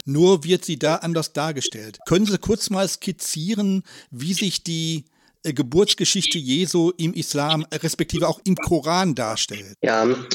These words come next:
Speaker 2: auf jeden Fall. Im Namen Allahs, des Gnädigen, des Barmherzigen. Erst einmal ist es sehr interessant zu wissen, dass wir als Muslime an circa einhundertvierundzwanzigtausend Propheten glauben, die zu verschiedenen Zeiten an verschiedenen Orten gesandt wurden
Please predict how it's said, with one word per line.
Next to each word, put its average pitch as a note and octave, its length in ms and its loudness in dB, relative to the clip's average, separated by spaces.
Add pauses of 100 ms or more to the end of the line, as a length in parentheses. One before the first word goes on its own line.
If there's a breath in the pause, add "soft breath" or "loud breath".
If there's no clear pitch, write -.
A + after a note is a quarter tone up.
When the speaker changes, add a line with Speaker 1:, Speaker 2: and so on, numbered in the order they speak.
(120)
Speaker 2:
auf - 220 -4
jeden A#2 160 2
Fall. A#2+ 180 2
Im B2 120 4
Namen B2+ 220 4
Allahs, C3 340 2
des B2 180 0
Gnädigen, C3 580 4
des - 280 0
Barmherzigen. B2 880 2
Erst D#3 260 2
einmal F3+ 300 4
ist F3 100 0
es E3+ 160 2
sehr E3+ 160 4
interessant E3+ 540 2
zu C#3 180 2
wissen, D#3 300 2
dass C#3+ 260 2
wir D3+ 300 4
als C#3+ 360 2
Muslime D3+ 840 4
an B2+ 640 4 (180)
circa D3 480 2
einhundertvierundzwanzigtausend E3 1900 2
Propheten C#3 640 2
glauben, G#2 380 4
die A2+ 140 2
zu - 140 0
verschiedenen C#3+ 520 4
Zeiten C3+ 580 2
an C3 160 4
verschiedenen C3+ 600 2
Orten C3 380 2
gesandt A#2+ 460 2
wurden C3+ 380 4